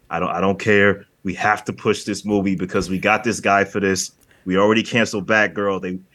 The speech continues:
the fans wanna see him. Let's just push it." Uh, when Michael's, uh, Bruce Wayne shows up.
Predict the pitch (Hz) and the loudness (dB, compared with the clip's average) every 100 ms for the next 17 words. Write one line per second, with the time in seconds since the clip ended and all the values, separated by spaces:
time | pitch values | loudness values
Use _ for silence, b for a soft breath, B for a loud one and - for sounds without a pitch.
0 | _ - - 127 131 131 123 120 113 - | _ -10 0 2 2 2 2 2 0 0
1 | 127 110 107 90 _ _ 104 - 120 - | 0 0 -2 -4 _ _ -4 -4 -8 0
2 | 135 110 80 - _ _ _ _ _ 92 | 0 0 -8 -14 _ _ _ _ _ -2
3 | 92 90 85 76 - 101 107 123 127 117 | 0 0 -2 -6 -6 -4 2 0 2 0
4 | 107 95 98 92 90 78 113 104 104 101 | 0 -2 0 0 -2 0 -2 -2 -2 0
5 | 92 - 87 80 80 73 | -2 -2 -4 -2 -6 -8